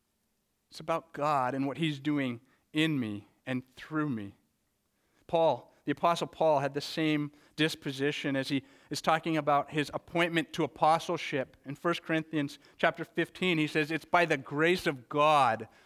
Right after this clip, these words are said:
that I am what I am." And we all need to be able to say the same thing. "It's by the grace of God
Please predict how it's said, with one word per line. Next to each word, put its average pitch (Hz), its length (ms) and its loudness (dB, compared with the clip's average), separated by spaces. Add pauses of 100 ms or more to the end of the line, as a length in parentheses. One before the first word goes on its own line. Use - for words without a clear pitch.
(120)
that 143 140 4
I 135 40 4
am 131 420 0
what 120 140 -2
I 110 100 -2
am." 117 380 -6
And 117 140 -8
we 139 120 0
all 135 120 2
need 131 200 -4
to - 80 -20
be 135 120 -2
able 123 200 -2
to - 120 -14
say 117 380 -6 (880)
the 120 60 -12
same 110 340 -10
thing. 107 380 -16 (340)
"It's - 100 -18
by 139 160 0
the 135 80 -2
grace 143 440 2
of 135 200 -6
God 117 560 2